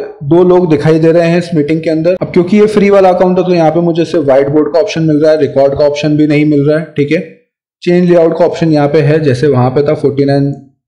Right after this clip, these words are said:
पार्टिसिपेंट्स एक स्क्रीन पे आपको दिखाई दे सकते हैं। तो मुझे यहाँ पे चेंज लेआउट का ऑप्शन मिल रहा है, रिकॉर्डिंग का ऑप्शन नहीं मिल रहा है क्योंकि ये मेरा फ्री अकाउंट है। अब हम स्क्रीन को प्रेजेंट कर लेते हैं। तो स्क्रीन को प्रेजेंट भी कर लिया है, पुराने तरीके से ही हो रहा है,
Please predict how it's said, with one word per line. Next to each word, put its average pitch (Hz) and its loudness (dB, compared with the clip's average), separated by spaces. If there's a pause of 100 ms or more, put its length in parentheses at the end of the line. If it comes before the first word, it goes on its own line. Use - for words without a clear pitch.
(180)
पार्टिसिपेंट्स 139 -2
एक 139 0
स्क्रीन 135 -2
पे 135 0
आपको 131 -2
दिखाई 127 -2
दे 135 0
सकते 135 -6
हैं। 151 -6 (480)
तो 160 -2
मुझे 151 0
यहाँ 160 2
पे 165 -2
चेंज 165 0
लेआउट 143 2
का 160 0
ऑप्शन 151 -2 (360)
मिल 143 0
रहा 147 2
है, 147 2
रिकॉर्डिंग 131 0
का 139 2
ऑप्शन 135 -4
नहीं 131 0
मिल 143 0
रहा 147 2
है 147 0
क्योंकि 131 -4
ये 131 0
मेरा 131 0
फ्री 147 0
अकाउंट 147 0
है। 160 0 (680)
अब 175 0
हम 175 0 (220)
स्क्रीन 156 -2
को 147 0
प्रेजेंट 139 0
कर 175 0
लेते 165 0
हैं। 160 0 (680)
तो 139 -4 (100)
स्क्रीन 143 -2
को 139 0
प्रेजेंट 139 0
भी 156 2
कर 156 0
लिया 151 2
है, 160 0
पुराने 135 0
तरीके 143 0
से 151 -2
ही 151 0
हो 151 2
रहा 151 0
है, 170 -4